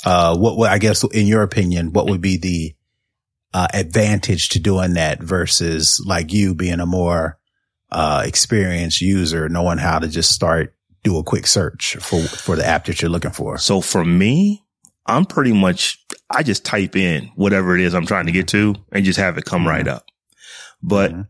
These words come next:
Speaker 2: I do know people, you know, I, I've actually heard people say, "I hate that I can't pin this." It's like, "Well, why can't I, you know, can I do it?" So I think this might be just one of those things that Microsoft is addressing. It doesn't, you know, it apparently didn't take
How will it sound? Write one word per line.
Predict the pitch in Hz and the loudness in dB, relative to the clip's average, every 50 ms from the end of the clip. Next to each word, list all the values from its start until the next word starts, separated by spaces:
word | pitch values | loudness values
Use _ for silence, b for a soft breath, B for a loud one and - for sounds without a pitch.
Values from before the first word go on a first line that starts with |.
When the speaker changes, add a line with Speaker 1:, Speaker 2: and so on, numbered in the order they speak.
| _ - | _ -2
Speaker 2:
I | - 110 110 107 | 0 0 0 2
do | 98 123 135 131 | 2 2 2 4
know | 123 117 110 107 | 4 4 4 2
people, | 98 - - - 117 104 - 101 98 95 90 - - _ | 0 -2 -2 0 0 2 2 2 2 2 0 -2 -6 _
you | - 107 | 0 2
know, | 98 98 | 2 2
I, | - - 110 - | 2 0 0 0
I've | 85 120 127 135 | 0 0 2 2
actually | 131 127 - 107 | 0 0 0 -2
heard | 87 - 127 117 | 0 0 -2 0
people | - 117 104 - 87 | 0 -2 -2 0 0
say, | - - 123 107 85 | 0 2 2 2 2
"I | - 143 208 | 0 0 0
hate | 240 135 123 - | 2 0 0 0
that | - 113 | 0 -2
I | 107 | -2
can't | - - 127 113 - - | 0 0 0 0 0 -2
pin | - - 123 107 101 92 | -2 -2 0 2 2 2
this." | 82 82 98 | 2 2 0
It's | 90 - | 0 -2
like, | 95 78 | -2 0
"Well, | 95 92 - | -2 -2 0
why | - 95 101 98 98 | 0 2 2 2 0
can't | - - 104 98 98 | 0 -2 -2 0 0
I, | 92 85 - - | -2 -2 -2 -2
you | 104 95 | 0 2
know, | 85 85 80 | 2 2 0
can | - - 104 90 | 0 -2 0 0
I | 85 | 0
do | 82 82 95 98 | 0 0 2 2
it?" | 101 95 | 2 0
So | - 90 | 0 -2
I | 87 | -2
think | - - 139 147 - | 0 -2 -2 -2 -2
this | 117 - 110 | -2 0 0
might | 107 98 80 | 0 0 2
be | 101 95 | 0 2
just | 87 95 87 - | 2 2 2 2
one | 98 95 101 107 | 2 2 4 4
of | 101 | 4
those | 104 104 101 95 - | 4 2 2 2 0
things | 101 95 98 95 90 80 | 0 2 2 2 2 2
that | 95 92 85 - | 2 0 2 2
Microsoft | 92 92 95 101 - 98 - 107 101 98 - | 2 2 0 0 -2 -2 -2 -2 -2 0 0
is | 92 85 | 0 0
addressing. | 90 85 80 87 95 95 92 - 104 104 101 107 B B B B B B B B - | 0 0 2 2 0 0 0 0 0 0 -2 -4 B B B B B B B B 0
It | 87 | 2
doesn't, | 98 101 95 95 82 - - | 2 2 2 -2 -4 -6 -8
you | 85 78 - 104 | -8 -2 0 2
know, | 92 87 82 80 80 | 2 4 4 2 2
it | 69 - 90 85 - | 0 0 -2 -4 -4
apparently | 92 92 - - 101 95 92 92 | -6 -4 -2 0 0 2 2 2
didn't | 87 92 92 82 92 - | 2 2 0 0 0 0
take | - 101 92 90 - B | 0 0 0 -2 -4 B